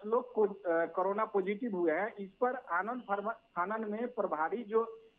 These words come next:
जिला जज हैं एडीजे first, उनके द्वारा सिविल सर्जन को बुलाया गया है और यहाँ पे, अ, सिविल कोर्ट मोतिहारी में उनके देख रेख में यहाँ पे जांच प्रारंभ की गई है।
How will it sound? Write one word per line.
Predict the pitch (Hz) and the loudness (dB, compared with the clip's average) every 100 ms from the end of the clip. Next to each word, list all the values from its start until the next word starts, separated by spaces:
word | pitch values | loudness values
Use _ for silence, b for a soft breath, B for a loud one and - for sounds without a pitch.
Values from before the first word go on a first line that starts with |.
| - | -8
जिला | 240 160 208 | 0 0 0
जज | 202 214 226 | 0 -2 0
हैं | 208 175 190 214 _ _ - | -2 -2 -4 -8 _ _ -4
एडीजे | 165 190 226 226 | -2 -2 0 0
first, | 220 214 233 233 | 0 -2 -2 -6
उनके | 208 202 196 240 | -4 -4 0 0
द्वारा | 214 202 196 220 247 - _ _ | 4 2 2 0 -2 -14 _ _
सिविल | 196 202 | 2 2
सर्जन | 202 202 180 190 240 | 2 0 0 0 0
को | 233 220 | 2 2
बुलाया | 180 180 196 | 2 2 2
गया | 214 214 214 | 0 0 0
है | 214 269 | 0 -2
और | 294 185 190 | -2 2 2
यहाँ | 190 190 190 | 2 0 0
पे, | 196 208 202 196 | -2 2 2 2
अ, | 190 - _ _ - | -2 -12 _ _ -2
सिविल | 160 160 160 202 220 | 2 2 2 2 2
कोर्ट | 214 214 | 0 -4
मोतिहारी | 196 202 202 175 175 214 | -2 -2 0 0 0 -2
में | 214 247 - _ _ | -4 -4 -6 _ _
उनके | 185 214 196 214 208 | -8 -6 0 2 2
देख | - 220 233 | 2 2 2
रेख | 220 220 | -2 0
में | 214 233 | -4 -2
यहाँ | 208 185 | -2 -2
पे | 190 202 190 | 0 2 2
जांच | 180 190 190 | 2 0 -2
प्रारंभ | 190 190 175 185 220 | -2 2 2 0 -2
की | 240 240 | -4 -4
गई | 233 240 | -2 2
है। | 214 190 | 2 2